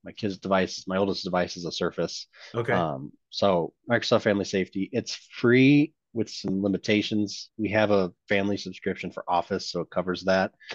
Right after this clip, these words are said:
Speaker 1: uh, for all the premium. It does, you know, your classic time limits is a big one.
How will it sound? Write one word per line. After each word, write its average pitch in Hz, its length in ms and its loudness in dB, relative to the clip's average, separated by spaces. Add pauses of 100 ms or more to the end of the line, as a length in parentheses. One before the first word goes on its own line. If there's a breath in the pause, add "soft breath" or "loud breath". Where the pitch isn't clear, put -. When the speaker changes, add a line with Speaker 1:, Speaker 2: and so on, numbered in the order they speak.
(420 loud breath)
Speaker 1:
uh, 80 380 -2 (120)
for 104 140 2
all 95 60 4
the 90 60 0
premium. 90 380 -2
It 107 120 -6
does, 110 280 4
you 95 60 -4
know, 87 80 -2
your 87 100 -6
classic 87 440 -2
time 110 260 2
limits 104 320 2
is 104 80 -6
a 101 60 -2
big 101 200 0
one. 95 340 -2